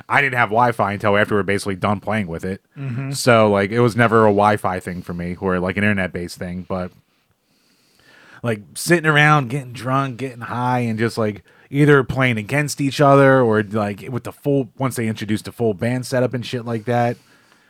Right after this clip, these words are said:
Speaker 1: Like, that was a good two, three-year obsession for me. And, you know, then once we got bored of that, we would play, like, M L B The Show or some Street Fighter or shit like that. But, like, it all, like, centered around, like, getting together and wanting to play more Rock Band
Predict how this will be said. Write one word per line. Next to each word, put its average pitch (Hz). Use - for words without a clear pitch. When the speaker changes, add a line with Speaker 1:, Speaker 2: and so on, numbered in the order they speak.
Speaker 1:
Like, 156
that 185
was 165
a 160
good 143
two, 147
three-year 120
obsession 90
for 104
me. 107
And, 110
you 160
know, 104
then 151
once 139
we 127
got 117
bored 117
of 117
that, 110
we 104
would 104
play, 110
like, 95
M 143
L 127
B 113
The 101
Show 165
or 104
some 98
Street 185
Fighter 113
or 98
shit 104
like 92
that. 87
But, 101
like, 101
it 127
all, 131
like, 113
centered 127
around, 110
like, 98
getting 110
together 107
and 98
wanting 95
to -
play 98
more 90
Rock 95
Band 78